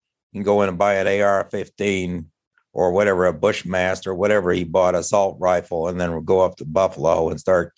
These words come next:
shooting people. I mean, this is a very dangerous situation. Um, and we do need to address it at all levels, in, in our universities, on our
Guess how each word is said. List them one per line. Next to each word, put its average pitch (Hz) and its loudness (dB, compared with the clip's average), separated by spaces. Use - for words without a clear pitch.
shooting - -8
people. - -8
I - -2
mean, 107 0
this 156 0
is 107 -2
a 92 0
very 120 2
dangerous 98 0
situation. 90 -4
Um, 98 0
and 98 -2
we 120 0
do 120 0
need 113 2
to 92 -4
address 95 0
it 92 -4
at 92 -2
all 123 4
levels, 85 -2
in, 87 -12
in 98 -4
our 92 2
universities, 135 -2
on 85 -6
our 87 -4